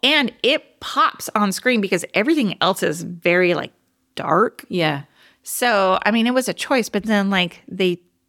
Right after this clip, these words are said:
Speaker 1: take this stunning green dress and then they change it blue for the poster.
Speaker 2: A little one, when Tony, terrible Tony, is at the B and B,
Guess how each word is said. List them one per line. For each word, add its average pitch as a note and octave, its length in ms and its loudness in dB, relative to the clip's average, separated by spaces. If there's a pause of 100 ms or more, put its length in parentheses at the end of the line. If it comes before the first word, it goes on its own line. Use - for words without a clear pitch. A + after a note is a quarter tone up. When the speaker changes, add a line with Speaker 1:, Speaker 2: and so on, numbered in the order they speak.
(140)
Speaker 1:
take G#3+ 180 -2
this F#3 180 -2
stunning G3 460 -2
green F3+ 340 -2
dress F3+ 380 0
and F3 100 -4
then E3+ 140 -2
they D#3+ 180 -8 (220)
change F3 260 -4
it - 80 -8
blue - 200 -6
for - 120 -12
the - 80 -10
poster. - 380 -8
Speaker 2:
A G3+ 100 2
little A#3+ 360 2
one, E3+ 480 0 (300)
when G#3 200 0
Tony, G3+ 560 0 (500)
terrible F#3 380 0
Tony, D3 420 0
is F3 120 0
at C#3+ 100 0
the - 80 -4
B D3+ 220 2
and C#3 160 2
B, - 420 -4